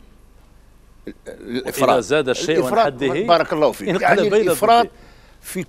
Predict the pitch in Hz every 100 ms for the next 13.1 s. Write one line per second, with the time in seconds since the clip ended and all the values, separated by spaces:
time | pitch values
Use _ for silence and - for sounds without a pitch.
0 | - 339 339 294 233 - 107 95 123 147
1 | 143 131 127 123 110 107 110 107 - -
2 | - - - - - - - 139 214 233
3 | 147 240 240 202 151 160 165 135 - 120
4 | 147 - - - 120 139 135 - 127 -
5 | 120 104 - - _ - - - 139 -
6 | 139 - 143 - 170 131 - 156 165 151
7 | - 139 202 - - _ _ - 160 135
8 | 85 87 - 185 147 120 160 151 151 139
9 | 143 139 117 110 98 - - 120 113 110
10 | 90 165 214 165 175 147 170 170 - 127
11 | 143 139 135 139 135 120 104 135 110 -
12 | - 107 78 80 73 147 127 156 123 127
13 | 156